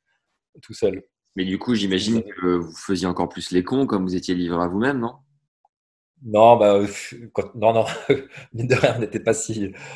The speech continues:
Speaker 1: on n'était pas si bêtes. On... Du coup, ça nous a fait réagir.
Speaker 2: D'accord.
Speaker 1: Après, on, non, non, on était, euh,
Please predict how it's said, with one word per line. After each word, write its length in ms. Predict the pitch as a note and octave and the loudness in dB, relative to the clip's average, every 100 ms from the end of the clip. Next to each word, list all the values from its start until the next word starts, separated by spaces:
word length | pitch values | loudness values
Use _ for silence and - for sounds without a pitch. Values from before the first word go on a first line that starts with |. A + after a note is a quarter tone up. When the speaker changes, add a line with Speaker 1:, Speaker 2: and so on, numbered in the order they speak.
| - | -6
Speaker 1:
on 60 | A2 | -4
n'était 180 | A2 A2 | -2 2
pas 140 | B2+ | 4
si 160 | B2 C3+ | 4 2
bêtes. 300 | B2+ C#3 - | 2 2 0
On... 440 | G2 G2 G2 G2 | -2 -2 0 -2
Du 280 | F#2+ F#2+ G#2 | -4 -10 -14
coup, 80 | A#2+ | -12
ça 140 | A#2 | -8
nous 100 | G2 | -2
a 60 | F#2 | -2
fait 100 | G2+ | 2
réagir. 400 | F#2+ G#2 G2+ F2 - _ _ _ _ - | 2 2 0 -4 -14 _ _ _ _ -12
Speaker 2:
D'accord. 240 | F#2+ F2+ - | -10 -10 -8
Speaker 1:
Après, 140 | - | -4
on, 100 | G2+ E2+ - _ _ _ _ _ _ | -2 -4 -12 _ _ _ _ _ _
non, 80 | F#2 | -8
non, 100 | F#2 F2 | -6 -6
on 20 | |
était, 220 | F2 F2+ | -8 -8
euh, 240 | E2 D#2+ | -8 -8